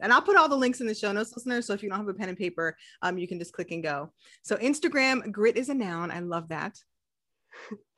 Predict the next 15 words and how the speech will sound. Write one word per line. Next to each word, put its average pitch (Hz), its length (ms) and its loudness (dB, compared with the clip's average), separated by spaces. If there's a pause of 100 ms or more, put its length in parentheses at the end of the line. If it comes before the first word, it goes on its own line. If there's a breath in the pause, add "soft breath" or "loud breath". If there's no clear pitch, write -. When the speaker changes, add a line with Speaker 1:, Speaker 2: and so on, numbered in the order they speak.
(480 loud breath)
Speaker 2:
And 220 180 0
thank 233 240 6
you 269 80 2
so 226 240 2
much, 202 240 2
Michelle. 175 300 2
I 190 140 6
had 208 200 4
such 190 300 2
a 208 40 -2
good 170 280 -4
time 151 260 0
speaking 156 460 -6
with 147 180 -6
you. 151 320 -8